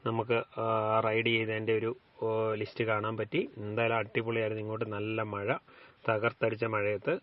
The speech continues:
ആ, നമ്മൾ നനഞ്ഞ് സൈക്കിൾ ചവിട്ടുമ്പം നമുക്ക് പ്രത്യേകിച്ച് കുഴപ്പമൊന്നുമില്ല.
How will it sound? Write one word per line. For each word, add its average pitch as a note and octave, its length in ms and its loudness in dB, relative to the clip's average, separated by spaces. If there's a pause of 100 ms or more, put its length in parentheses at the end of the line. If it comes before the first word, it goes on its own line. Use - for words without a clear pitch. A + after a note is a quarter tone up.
(140)
ആ, A2 280 0
നമ്മൾ A2 300 0
നനഞ്ഞ് A2+ 420 0
സൈക്കിൾ A2+ 340 2
ചവിട്ടുമ്പം A2 540 -2
നമുക്ക് A#2 200 -6
പ്രത്യേകിച്ച് A2+ 380 -4
കുഴപ്പമൊന്നുമില്ല. A2+ 720 0